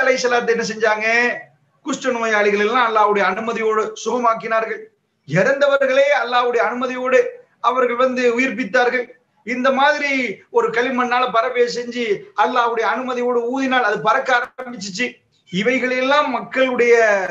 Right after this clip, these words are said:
க-, அந்த மக்கள் இதெல்லாம் பார்த்து அசந்து போறாங்க. இவர் இறை தூதர் தான் என்பதை வந்து அவர்கள் உரசி பார்க்கணுமே இல்லையா? அவரும் ஒரு மனுஷன், இவரும் ஒரு ஆள், இவர் இறைவனோட தொடர்பு வைத்திருக்கிற, இதுக்கு முன்னாடி என்னோட சாப்பிட்டவர் தான்,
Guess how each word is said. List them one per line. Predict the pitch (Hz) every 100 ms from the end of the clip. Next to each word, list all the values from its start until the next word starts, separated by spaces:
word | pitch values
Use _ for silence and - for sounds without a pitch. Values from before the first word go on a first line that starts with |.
| 160 -
க-, | -
அந்த | - 185
மக்கள் | 190 202 - 240
இதெல்லாம் | 226 277
பார்த்து | 185 233 240
அசந்து | 202 240 233
போறாங்க. | 185 196 190 208 311 277 - _ _ _
இவர் | 247 262
இறை | 233 254 311 -
தூதர் | 277 269 262 208
தான் | 269 302 320
என்பதை | 269 233 240 233
வந்து | 233 226 220
அவர்கள் | 208 208 196 196 175
உரசி | 202 294 294 240
பார்க்கணுமே | 254 240 254
இல்லையா? | 262 240 226 180 147 - _ _ _
அவரும் | 151 196 233 240
ஒரு | 285 254
மனுஷன், | 220 214 165
இவரும் | 254 233 247
ஒரு | 240 196
ஆள், | 170 214 262 - _ _ _
இவர் | 233 302
இறைவனோட | 262 262 311 294 285 277
தொடர்பு | 240 262 254
வைத்திருக்கிற, | 254 185 214 190 285
இதுக்கு | 254 226 262
முன்னாடி | 285 277
என்னோட | 240 262 233
சாப்பிட்டவர் | 226 - 262 247
தான், | 240 226 165 -